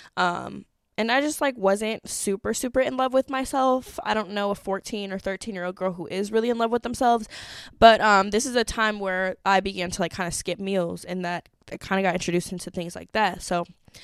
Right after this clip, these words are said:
I would skip meals, and, um, and when I say I would skip meals, I mean, like, I rem-, uh, saying, in retrospect, saying it out loud, I'm like, "Damn, this can't be true." But I remember my mom at the time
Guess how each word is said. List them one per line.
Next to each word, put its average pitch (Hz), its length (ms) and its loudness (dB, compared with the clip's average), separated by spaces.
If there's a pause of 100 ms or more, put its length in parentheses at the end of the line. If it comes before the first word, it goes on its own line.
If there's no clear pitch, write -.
(360)
I 233 100 4
would 226 80 4
skip 226 240 0
meals, 208 580 0
and, 185 420 -2
um, 170 580 -4 (840)
and 226 180 6
when 247 100 8
I 240 80 4
say 247 120 4
I 208 40 8
would 202 100 4
skip 185 180 -2
meals, 190 240 -2
I 190 80 -2
mean, 175 180 -6
like, 160 280 -10 (400)
I 196 140 2
rem-, 180 280 0 (100)
uh, 175 80 -2 (140)
saying, 247 380 2
in 247 120 6
retrospect, 285 580 2
saying 214 200 0
it 208 60 -2
out 185 140 0
loud, 180 180 2
I'm 185 120 2
like, 175 160 -4
"Damn, 208 180 0
this 190 140 -6
can't 220 280 0
be - 120 -6
true." 269 260 -2
But 208 120 0
I 190 60 4
remember 202 300 0
my 170 140 -4
mom 170 460 0
at 165 160 -4
the 185 60 -12
time 190 460 -2